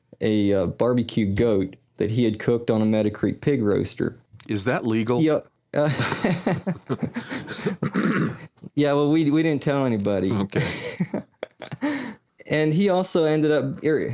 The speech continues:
Speaker 1: not ended up, but he, he happened to be a Meadow Creek, uh, reseller. Uh,
Speaker 2: Ah.
Speaker 1: and he, he took us out to his warehouse, and he showed us his inventory of smokers and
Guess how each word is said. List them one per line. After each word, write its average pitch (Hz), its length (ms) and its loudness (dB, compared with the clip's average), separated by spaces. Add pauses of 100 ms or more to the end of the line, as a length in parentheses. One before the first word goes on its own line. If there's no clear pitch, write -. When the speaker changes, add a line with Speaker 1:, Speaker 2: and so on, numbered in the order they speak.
(200)
Speaker 1:
not 127 200 0
ended 123 240 2
up, 120 140 2
but 120 100 0
he, 147 460 0
he - 160 -4
happened 160 380 2
to 127 80 2
be 131 240 2
a 123 40 2
Meadow 127 280 2
Creek, - 580 -4 (100)
uh, 104 180 0
reseller. 104 760 0 (480)
Uh, 107 400 -2
Speaker 2:
Ah. - 80 -6
Speaker 1:
and 123 160 2
he, 143 180 -2
he 131 160 0
took 143 220 0
us 139 160 0
out 127 200 2
to 135 60 0
his 117 100 -2
warehouse, 120 600 0
and 127 80 0
he 117 40 0
showed 120 300 2
us 117 200 0
his 113 120 -2
inventory 117 720 2
of 107 180 0
smokers 107 640 0
and 95 200 0